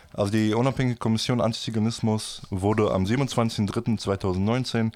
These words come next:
vom Bundestag berufen worden, also gehört quasi zum, ähm, Innenministerium. Und es wurden elf Personen aus Wissenschaft und Zivilgesellschaft berufen, die sich spezifisch mit, ähm, Antiziganismus beziehungsweise Rassismus gegen Roma und Sinti beschäftigen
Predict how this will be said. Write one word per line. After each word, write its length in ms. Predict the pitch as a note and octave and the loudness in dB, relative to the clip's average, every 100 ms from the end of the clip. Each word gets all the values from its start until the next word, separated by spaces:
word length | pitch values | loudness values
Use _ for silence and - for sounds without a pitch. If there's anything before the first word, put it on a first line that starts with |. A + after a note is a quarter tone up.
| - - - - | -10 -20 -20 -20
vom 280 | - C3+ D3 | -2 0 2
Bundestag 580 | C#3 C#3+ - - A2 - | 2 0 -2 -4 -4 -4
berufen 460 | G2+ A#2+ F3+ C#3+ A2+ | -4 -2 -2 -2 2
worden, 440 | G#2+ G#2 G#2 G#2+ - - - - _ - | 2 2 0 -2 -8 -20 -20 -20 _ -4
also 340 | G2 G2+ G2+ - - A2 | 0 2 0 -4 -12 -2
gehört 360 | G#2+ A2+ A2+ - | 0 2 0 -2
quasi 400 | A2+ G#2 F#2+ - | -2 0 -2 -4
zum, 480 | - F#2+ F#2 F#2 - | -2 0 0 0 -2
ähm, 360 | F2+ F2+ F2+ - | -2 0 -2 -2
Innenministerium. 1040 | C#3 D3 B2+ A#2 - A2+ G#2+ G#2 G#2 G2+ - - - _ - | -2 0 0 -2 -6 -6 -2 0 0 -2 -10 -20 -20 _ -2
Und 320 | G2+ G2+ F#2+ - - - - - | 0 2 -2 -8 -14 -16 -18 -6
es 140 | F#2 | -2
wurden 220 | A2 A#2 A2+ | 2 2 4
elf 260 | A#2 C3+ | 2 0
Personen 420 | B2 G#2 A2 A#2 | -2 2 2 2
aus 200 | - G2 | 0 0
Wissenschaft 400 | A#2 - G#2 G2+ | -2 -2 -4 -2
und 140 | - F#2 | -2 -4
Zivilgesellschaft 920 | G2 A#2 D#3 A#2+ A2 - G#2+ - - - - - - | -2 -2 -2 0 0 0 -2 -4 -12 -20 -20 -18 -4
berufen, 580 | G2+ G#2 G#2+ A2+ G#2 - - | -2 0 0 0 0 -2 -10
die 160 | G#2 A2 | -2 0
sich 180 | B2 - | 0 -4
spezifisch 920 | - A2 - D3+ D3+ - A#2+ - - - - - - | -4 -6 -4 -6 -4 -2 -2 -2 -6 -14 -20 -12 -2
mit, 320 | A2 G#2 - | -2 -2 -2
ähm, 380 | G#2+ G2 G2 - | 0 0 -2 -6
Antiziganismus 800 | - C#3 C3+ - A#2 A#2 - A2+ | -2 -2 -2 -4 -2 -2 -2 -4
beziehungsweise 720 | G#2+ - A#2 - A2 G2+ G2+ | -4 -2 -2 0 -2 0 -2
Rassismus 480 | G#2 - C3 C3 A#2 | -2 -2 -4 -4 -6
gegen 180 | G#2+ G2 | -4 -2
Roma 240 | G#2 G#2 | 0 0
und 120 | G2+ G2 | 0 -2
Sinti 300 | A#2 A2+ G#2 | -4 -4 -6
beschäftigen 680 | G2 D3+ D#3 A#2 A2 A2+ | -4 -4 -4 -4 -2 -2